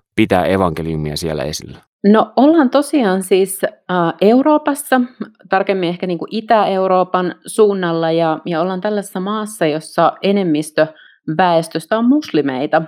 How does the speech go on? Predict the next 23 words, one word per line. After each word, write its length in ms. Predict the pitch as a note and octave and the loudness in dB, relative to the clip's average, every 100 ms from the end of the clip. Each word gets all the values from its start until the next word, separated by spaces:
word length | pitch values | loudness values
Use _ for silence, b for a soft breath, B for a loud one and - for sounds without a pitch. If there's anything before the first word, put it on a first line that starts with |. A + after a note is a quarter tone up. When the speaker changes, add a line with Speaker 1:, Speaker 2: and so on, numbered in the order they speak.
| - | -6
Speaker 2:
eli 160 | E3 E3+ G#3+ | -8 -4 -4
islamin 380 | G#3+ F3+ D#3+ - | -4 -4 -4 -4
uskosia 640 | G#3 G#3+ - E3 D#3+ D3+ | -8 -6 -6 -4 -2 0
ja, 200 | D3+ D3+ C3+ _ _ | 2 0 -2 _ _
ja 140 | E3+ E3 | 2 4
tota 320 | E3+ E3+ E3+ | 2 2 0
noin, 200 | E3 E3 | 2 2
niin, 160 | E3+ | 2
äm, 720 | D#3+ - - E3 E3 E3 E3+ E3+ - - | 0 -4 -2 0 0 0 0 -4 -10 -4
siihen 360 | - B3 A#3 | 2 4 4
ehkä 280 | G#3+ G#3+ A3 | 2 0 0
liittyy 380 | A3+ A#3 - F#3+ | 0 -2 -2 -2
sit 180 | A3 G#3+ | -2 0
vahvasti 460 | A3 G#3+ G#3 - | 0 0 -4 -4
myös 340 | F#3 F3+ F3+ - | -2 -2 -4 -2
semmonen 640 | G3 F#3+ F3+ E3 E3+ - - | -2 0 -2 0 -2 -4 -2
tekijä, 440 | G3+ G3+ G3 F3 D#3 | 0 0 0 2 2
että, 340 | D#3+ - D#3+ | 0 -2 -2
että 200 | E3 - | -2 -4
kyllä 240 | F3+ E3+ F3+ | -2 -2 2
se 320 | F#3 E3+ - _ | 0 0 -6 _
evankeliumi 840 | G3+ G#3+ A3 G3+ G3+ G#3 G3+ F#3+ F#3 | 2 4 4 2 2 2 2 0 0
ja 120 | E3+ | -2